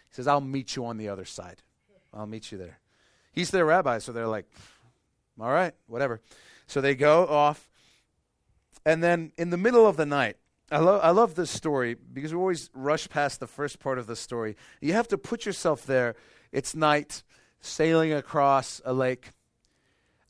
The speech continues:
I don't know about you, but just the feeling of being in the middle of the lake at night in an unpowered boat with just a sail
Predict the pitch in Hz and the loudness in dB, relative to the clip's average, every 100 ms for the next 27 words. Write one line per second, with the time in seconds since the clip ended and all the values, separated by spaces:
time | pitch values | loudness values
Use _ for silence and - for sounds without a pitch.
0 | - 269 262 180 165 185 170 143 143 247 | 2 4 4 2 0 -2 -2 -2 -6 -8
1 | 240 - - - 190 190 135 156 170 151 | -8 -10 -8 -6 -4 -2 -4 -4 -4 -6
2 | 127 127 143 170 156 120 113 117 123 - | -6 -6 -2 0 0 -2 -2 -2 -4 -8
3 | 107 95 104 107 117 120 110 101 - 131 | -12 -10 -10 -8 -10 -12 -14 -14 -14 -10
4 | 135 143 143 _ _ _ - - 143 143 | -10 -10 -14 _ _ _ -14 -8 -2 -2
5 | 127 117 110 110 _ _ _ - 104 127 | -2 -4 -8 -14 _ _ _ -20 -4 -2
6 | 107 - - - _ 123 - 139 - 120 | -2 -8 -20 -20 _ -18 -14 -16 -16 -12
7 | - 120 | -6 -6